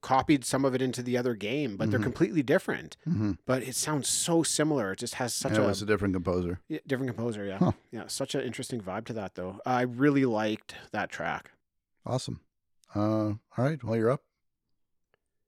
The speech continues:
Speaker 1: From one of the earlier multiplayer games that I loved, you would only get to hear this track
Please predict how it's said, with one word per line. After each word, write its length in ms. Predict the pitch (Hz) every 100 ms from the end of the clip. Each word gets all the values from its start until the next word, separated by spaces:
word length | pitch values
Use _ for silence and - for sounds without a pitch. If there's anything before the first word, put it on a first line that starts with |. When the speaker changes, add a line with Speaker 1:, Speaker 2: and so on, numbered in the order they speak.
| _ _ _ _ _ _ _ _ _
Speaker 1:
From 760 | - - 156 160 156 160 160 156 -
one 340 | 156 147 202
of 200 | 240 202
the 400 | 190 196 190 185 - _ 156
earlier 600 | 175 220 233 226 220 202
multiplayer 680 | 151 165 180 - 160 151
games 380 | 131 131 135 120
that 120 | 123
I 60 | 120
loved, 520 | 98 69 156 196 - - _ _ _ _ _ _ _
you 260 | - 131 139
would 280 | 143 147 139
only 300 | 147 160 180
get 180 | 180 175
to 100 | 170
hear 240 | 147 156 147
this 220 | 135 -
track 800 | - - 139 104 107 - -